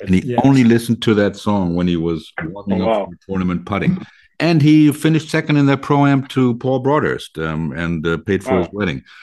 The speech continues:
Speaker 1: So, um, yeah, but, um, on, on a serious note, there is a book called Tour Tempo by a guy,
Speaker 3: Mm.
Speaker 1: John Novosel,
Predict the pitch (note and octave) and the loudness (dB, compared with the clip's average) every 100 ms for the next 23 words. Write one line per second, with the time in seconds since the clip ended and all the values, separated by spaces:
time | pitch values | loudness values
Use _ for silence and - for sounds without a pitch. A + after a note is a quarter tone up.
0 | - - _ - G#2 G2+ F#2+ G#2 G2+ F#2+ | -20 -20 _ -2 2 4 4 2 2 0
1 | A#2+ C#3 A#2+ G#2+ G2+ A2+ G#2+ G#2 - - | 0 2 2 0 0 2 2 0 -2 -10
2 | A2 - A2 A2+ G#2+ G#2 D#3 E3 B2 F#2 | -10 -6 -4 0 0 0 0 2 2 0
3 | F2 E2 E2 D#2 _ _ _ _ _ F#2 | -2 -2 -2 -6 _ _ _ _ _ -2
4 | G2 A2+ B2 A#2 G2 B2 A#2+ - G#2+ F#2+ | 2 2 2 -2 0 -2 -2 -4 -2 -2
5 | - - C3+ C3+ C3+ A#2+ A2+ G2+ C2 A#1 | -6 -2 0 0 -2 0 0 -2 -4 -6
6 | - _ _ D#2+ D#2 D#2+ E2 F2 E2+ E2 | -10 _ _ -6 -4 -4 -2 -2 0 -2
7 | G2+ F2+ F#2+ F2+ F2+ F#2 F2+ - D2 C2 | -2 0 2 2 2 0 -2 -4 -6 -6